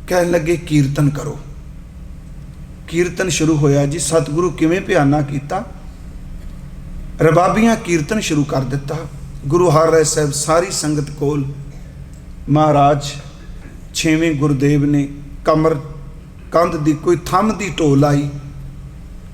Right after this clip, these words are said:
ਕੀਰਤਨ ਸੁਣੀ ਗਏ। ਕੀਰਤਨ ਦੇ ਵਿੱਚ ਹੀ ਹਜ਼ੂਰ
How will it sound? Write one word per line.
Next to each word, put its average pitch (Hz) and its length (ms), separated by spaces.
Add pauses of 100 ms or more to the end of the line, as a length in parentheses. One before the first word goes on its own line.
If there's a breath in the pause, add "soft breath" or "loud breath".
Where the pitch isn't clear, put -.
ਕੀਰਤਨ 151 400
ਸੁਣੀ 156 440
ਗਏ। 127 200 (1080)
ਕੀਰਤਨ 156 460
ਦੇ 151 120
ਵਿੱਚ 139 260
ਹੀ 139 60
ਹਜ਼ੂਰ 127 440